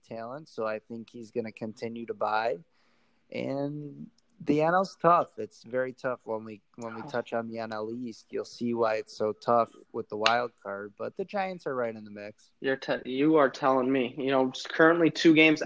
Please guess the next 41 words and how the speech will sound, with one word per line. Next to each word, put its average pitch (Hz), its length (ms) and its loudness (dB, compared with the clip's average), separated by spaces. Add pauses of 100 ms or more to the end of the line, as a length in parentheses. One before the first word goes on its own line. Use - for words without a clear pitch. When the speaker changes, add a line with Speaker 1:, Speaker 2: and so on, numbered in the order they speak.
(120)
Speaker 2:
out 139 360 10
of 131 160 4
the 135 80 4
wild 123 360 8
card. 123 340 4 (460)
Um, 117 520 0 (240)
I 135 180 -2
think, 131 400 -4
you 135 160 -6
know, 131 60 -8 (100)
looking 151 380 2
at 147 100 4
their 131 140 4
team, 160 520 2 (440)
that 147 260 6
they're, 160 460 8
they're 175 140 6
two 185 240 8
ends 175 160 8
of 151 60 6
the 151 80 6
spectrum. 147 460 4
They're 131 300 0 (100)
either 139 260 -2
very 147 380 6
young 143 360 6
or 131 280 0
you, 123 180 -2 (440)
you 143 120 -8
got 135 200 4
these 127 140 -6
guys 131 320 4
at - 140 -4
thirty-two, 135 680 4
thirty-three. 127 640 2
So 113 360 0 (760)
it's, - 380 -2
it's 143 200 -2
tough 156 300 4
to 170 80 6
gauge, 147 580 6